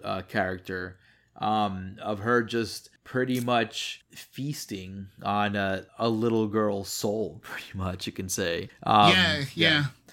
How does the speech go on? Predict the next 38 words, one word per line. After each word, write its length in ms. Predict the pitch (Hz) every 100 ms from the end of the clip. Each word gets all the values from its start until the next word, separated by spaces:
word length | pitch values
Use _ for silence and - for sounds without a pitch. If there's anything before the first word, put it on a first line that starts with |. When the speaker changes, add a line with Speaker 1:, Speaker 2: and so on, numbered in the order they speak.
| - -
Speaker 1:
Uh, 200 | 113 110
Speaker 2:
'Cause 240 | - 160 143
that's 180 | - 135
why, 60 |
Speaker 1:
comparisons, 460 | 139 147 - 127 110
yeah. 100 | 120
Speaker 2:
like, 160 | 107 - 92 -
in 140 | 151
the, 300 | 156 151 139 147
in 80 | 165
the 60 |
beginning, 560 | 151 156 151 165 156 143 139
like, 200 | 143 139
the 60 | 139
landlord, 440 | 143 147 143 147
or, 280 | 160 160 147
yeah, 220 | 147 175
one 160 | 143 156
of 80 | 151
the 80 | 147
kids 320 | - 151 127
is, 200 | 135 127
or 140 | 143 139
the 120 | 135
kid 240 | 139 160
she 140 | 143 147
meets, 220 | 139 127
Wybie. 520 | 139 143 143 120 120 -
Speaker 1:
Wybie. 400 | 107 104 101 95
Speaker 2:
You 140 | 123
know, 60 | 123
he's, 340 | 127 135 120 -
yeah, 220 | 147 151
he's 240 | 139 135 131
like, 180 | 143 139
"Oh, 140 | 185 170
like, 180 | 139
uh, 60 | -